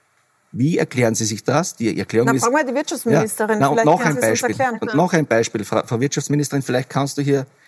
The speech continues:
Speaker 1: wirklich auch aktiv werden. Es geht mir darum, wenn bei öffentlichen Ausschreibungen Firmen zum Zug kommen, wo dann ein Arbeiter mir anruft von der Baustelle, einer Autobahnbaustelle und sagt, "Beppo Muchic,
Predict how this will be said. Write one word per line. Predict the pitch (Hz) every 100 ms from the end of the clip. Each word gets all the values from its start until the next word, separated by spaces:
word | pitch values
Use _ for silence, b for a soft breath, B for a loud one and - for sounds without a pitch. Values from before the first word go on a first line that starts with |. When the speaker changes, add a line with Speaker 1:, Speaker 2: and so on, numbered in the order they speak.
| b -
Speaker 1:
wirklich | 151 - - -
auch | 131 151 - _ _ _ _ _ _ _ _
aktiv | 123 127 - 113 98 -
werden. | 82 -
Es | - 113
geht | 143 143
mir | 139
darum, | - 101 147 180 185 B B B B
wenn | 120 131
bei | 123 -
öffentlichen | 117 147 147 139 123 123
Ausschreibungen | 87 139 - 151 156 160 175 180 175 _ _ _ _ _ _ _
Firmen | - 151 160 156 -
zum | 117 107
Zug | - 131 -
kommen, | 151 147 151 185 196 - _ b b
wo | 123
dann | 117 117 107 - -
ein | 110
Arbeiter | - 123 160 156 156
mir | 120 -
anruft | 85 95 110 170 220 -
von | - 120
der |
Baustelle, | 107 101 113 - 127 120 117 120
einer | 101 101 98 -
Autobahnbaustelle | 98 - 147 139 123 127 131 147 147
und | 131
sagt, | - 143 - - b b b _
"Beppo | 123 - 113
Muchic, | 101 98 175 - -